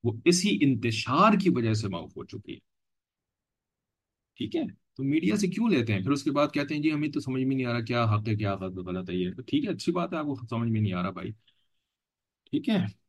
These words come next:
अल्लाह ताला ने दिया हुआ है, बुनियादें दी हुई हैं हमें और महफूज तरीके से दी हुई हैं।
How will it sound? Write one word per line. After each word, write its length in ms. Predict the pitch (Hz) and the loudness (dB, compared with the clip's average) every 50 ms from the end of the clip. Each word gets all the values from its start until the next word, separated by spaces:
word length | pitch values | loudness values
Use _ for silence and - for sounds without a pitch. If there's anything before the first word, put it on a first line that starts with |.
| _ _ _ _ _ - - | _ _ _ _ _ -6 -2
अल्लाह 200 | 139 165 190 185 | 0 0 2 2
ताला 260 | 190 196 196 202 208 | 2 2 2 2 0
ने 140 | 208 208 185 | 0 0 0
दिया 320 | 127 113 131 151 175 196 | 2 4 6 6 6 6
हुआ 260 | 202 196 180 165 151 | 6 4 4 4 4
है, 240 | 127 110 90 - - _ _ - 123 | 2 0 -2 -4 -8 _ _ -4 -2
बुनियादें 640 | 131 127 123 123 135 147 175 196 180 233 233 202 | 0 2 2 4 4 6 6 6 6 6 6 6
दी 180 | 175 175 175 175 | 6 6 6 6
हुई 180 | 147 151 147 135 | 6 6 4 4
हैं 120 | 120 110 | 4 4
हमें 340 | 107 95 87 80 71 - - - _ _ _ 127 | 4 4 2 0 -4 -8 -12 -16 _ _ _ -2
और 120 | 135 120 | 0 2
महफूज 840 | 113 120 131 131 131 113 107 143 156 190 214 233 226 196 180 - - | 4 4 2 2 0 -2 0 2 4 4 4 4 2 2 0 0 0
तरीके 380 | 160 156 175 180 180 190 180 | 2 4 4 4 6 6 4
से 200 | 180 - 165 139 | 4 4 4 2
दी 260 | 120 123 127 120 113 113 | 4 4 4 6 6 6
हुई 180 | 107 104 98 | 6 6 4
हैं। 360 | 90 90 101 90 - - - | 2 0 -2 -2 -4 -4 -8